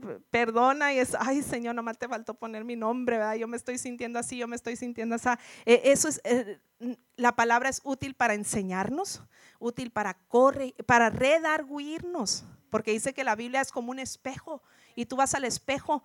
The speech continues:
y, y te das cuenta si estás despeinado, si tienes lagañas, si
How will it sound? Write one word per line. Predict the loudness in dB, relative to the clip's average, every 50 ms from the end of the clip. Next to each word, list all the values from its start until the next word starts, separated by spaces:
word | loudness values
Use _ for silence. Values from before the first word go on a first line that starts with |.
| _ -20 -20 _ _
y, | -6 -6 -6 -6 -6 -8
y | -6
te | -2 0
das | 0 0 -2 -2
cuenta | -2 -2 -2 -2 -2 -4 -4 -6 -6
si | -12 -10 -8 -8
estás | -6 -4 -2 -2 -2 -2
despeinado, | -4 -6 -6 -8 -8 -8 -6 -6 -6 -4 -4 -4 -6
si | -6 -8 -10
tienes | -10 -10 -10 -10 -8 -6
lagañas, | -6 -8 -8 -8 -8 -8 -8 -8 -10 -10
si | -10 -12 -14 -14 -14